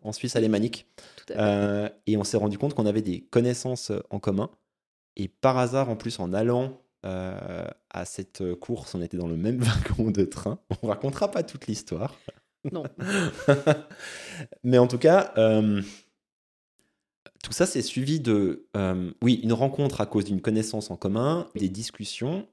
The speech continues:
Speaker 1: Ensuite, on s'est retrouvés à discuter, euh, en privé sur Instagram de sujets très vite assez, euh, honnêtes,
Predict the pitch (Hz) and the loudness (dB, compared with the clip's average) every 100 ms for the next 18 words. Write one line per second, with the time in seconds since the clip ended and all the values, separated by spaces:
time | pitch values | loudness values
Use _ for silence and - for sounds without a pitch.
0 | - - 147 147 - - - 117 117 120 | -8 -6 -4 -6 -6 -8 -10 -2 0 0
1 | - 92 95 107 - 117 - 117 117 110 | 0 -2 -2 -8 -12 -14 -6 0 2 0
2 | - 95 92 - 98 - 101 120 - 95 | -2 -4 -4 -4 -8 -8 -4 -6 -4 -8
3 | 95 107 117 143 101 - 107 147 - - | -6 -4 -4 -4 -4 -6 -2 -2 -2 -12
4 | _ - 143 131 175 - _ _ 113 120 | _ -4 -2 -2 -6 -12 _ _ -4 -2
5 | - 143 143 143 _ _ _ - 98 98 | -4 -2 -2 -4 _ _ _ -4 0 2
6 | 92 - 113 127 139 139 - | 0 2 2 4 0 0 -14